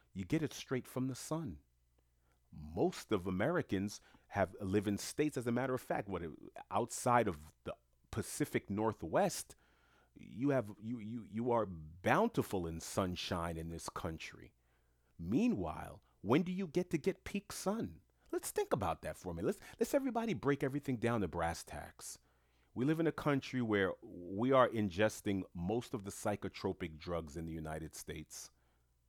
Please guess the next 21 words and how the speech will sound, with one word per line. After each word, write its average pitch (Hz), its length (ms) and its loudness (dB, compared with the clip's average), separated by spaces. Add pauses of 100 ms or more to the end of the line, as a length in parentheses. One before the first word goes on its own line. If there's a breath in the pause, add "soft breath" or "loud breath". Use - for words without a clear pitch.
(560)
right? 107 320 4 (640)
We 104 100 4
make 104 260 4
up, 98 140 0
what, 85 160 -4
five 104 340 2
percent 101 340 0
of 85 60 -2
the 92 60 -2
world's 92 300 -2
population, 92 680 -2
but 85 100 -2
we're 92 200 -2
ingesting 92 400 -4
more 92 100 0
than 87 140 -4
half 90 260 -4
of 85 60 -12
the 90 60 -6
psychotropic 87 800 -6
drugs. 87 360 -4